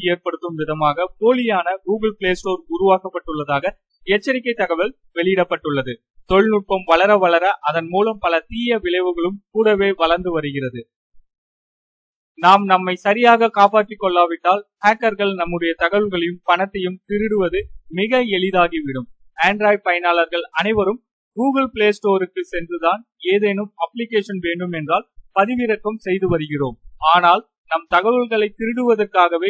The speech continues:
சில ஹேக்கர்கள் போலியான அச்சு அசலாக Google Play Store போன்றே உள்ள செயலியை தயார் செய்துள்ளனராம். இதை தெரியாத்தனமாக பதிவிறக்கம் செய்துவிட்டால் அதன் மூலம்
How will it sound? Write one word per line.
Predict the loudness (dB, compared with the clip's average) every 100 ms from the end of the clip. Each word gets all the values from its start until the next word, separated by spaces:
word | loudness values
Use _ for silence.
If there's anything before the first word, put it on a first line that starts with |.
| -4
சில | -6 -6 -4
ஹேக்கர்கள் | -4 -4 -6 -6 -8 _ -20 -6
போலியான | 0 0 0 0 0 -2 -4 -10 -2 -2
அச்சு | -2 -8 -8 -8
அசலாக | -4 0 0 0 -6 _ _
Google | -4 -2 -2 0
Play | 0 2
Store | 2 0 0
போன்றே | -6 -4 -6 -6 _ _ _ -8
உள்ள | -2 -2 0
செயலியை | 0 0 -2 -4 -6 _ 2
தயார் | 4 2 -2
செய்துள்ளனராம். | -4 -2 -2 -2 -2 -2 -4 -6 _ -10 -2
இதை | -2 -2 -4
தெரியாத்தனமாக | 0 2 2 0 0 2 2 2 -2 -2
பதிவிறக்கம் | 0 0 0 0 -6 -4
செய்துவிட்டால் | -2 -2 -2 0 0 -2 _ _
அதன் | -2 0 -2 0
மூலம் | 2 2